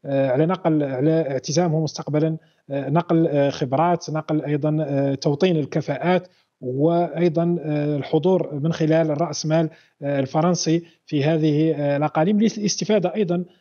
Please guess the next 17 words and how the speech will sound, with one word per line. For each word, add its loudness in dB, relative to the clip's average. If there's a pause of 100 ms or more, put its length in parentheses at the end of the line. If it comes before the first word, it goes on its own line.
(120)
من، 0
آه، -2
الزخم -2
التنموي 0
المتحقق -2 (320)
هنا 2
في 0
هذه 2
الأقاليم. -2
طبعا 2
هذه 2
الأقاليم، 2 (320)
آه، -4
ما 2
لاحظه 0
هذا 0
الوفد، 0